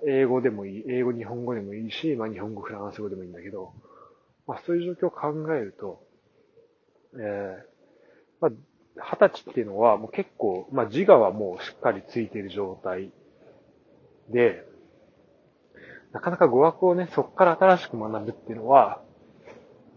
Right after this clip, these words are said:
あの、本来では難しいと思うんだけど、まあ、そんなに、そんな苦労なく、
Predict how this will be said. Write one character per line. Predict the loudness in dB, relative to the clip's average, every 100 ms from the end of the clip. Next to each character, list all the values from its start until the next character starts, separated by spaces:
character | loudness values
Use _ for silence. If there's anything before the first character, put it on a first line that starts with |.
| -2
あ | 2 4 2
の、 | -2
本 | 0 6 10
来 | 10
で |
は | 8
難 | 0 0 2 2
し | 2
い | 4
と |
思 | 6 6
う |
ん |
だ | 4 -2
け |
ど、 | 4 6 4 0 -8 -6 -6 -6 -6 -6 -6 -4 -4 -4 -2 -2 0 0 0 0 0 2 2 2 2 2 6 6 8 8 8 8 8 10 10 8 8 10 10 10 8 8 4 2 0 0 0 0 0 -2 -4 2
ま | 4
あ、 | 4 0 2 10
そ | 12
ん | 12
な | 10
に、 | 10 8 8
そ | 8
ん | 12
な | 10
苦 | 10 12
労 | 12 12
な | 12
く、 | 10 10 12 12 6